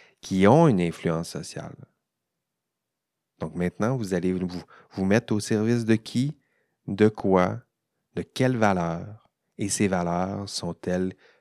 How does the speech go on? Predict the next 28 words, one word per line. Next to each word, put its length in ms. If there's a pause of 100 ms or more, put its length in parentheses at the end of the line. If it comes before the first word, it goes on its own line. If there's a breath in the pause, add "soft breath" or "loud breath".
(100)
cohérentes 800
avec 260
les 120
vôtres, 560 (400)
avec 320
votre 340
propre 440
morale. 420 (1040)
Donc 160
c'est 100
ça 240
le 120
lien, 280
là, 160 (380 soft breath)
entre 220
science 500
et 40
société 520
peut-être 340
le 60
plus 260
important. 460 (600 loud breath)
C'est-à-dire 440
que 340 (1000)
dans 260
les 120
projets 680 (160)
techniques, 720